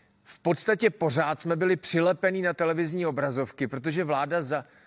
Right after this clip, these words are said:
zasedala asi třikrát denně, jo. K-, třikrát denně ohlašovali nějaký nový opatření.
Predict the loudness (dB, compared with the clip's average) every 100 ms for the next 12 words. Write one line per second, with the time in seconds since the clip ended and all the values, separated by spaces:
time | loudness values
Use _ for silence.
0 | _ -4 0 0 0 -2 -4 -4 -2 0
1 | 0 0 0 2 0 -2 -4 -8 -4 -4
2 | 0 0 2 0 0 0 0 2 0 0
3 | -6 -16 -14 -4 0 0 0 0 0 0
4 | 0 -2 -4 -6 -4 -4 -2 -2 -2 -2
5 | -4 -4 -10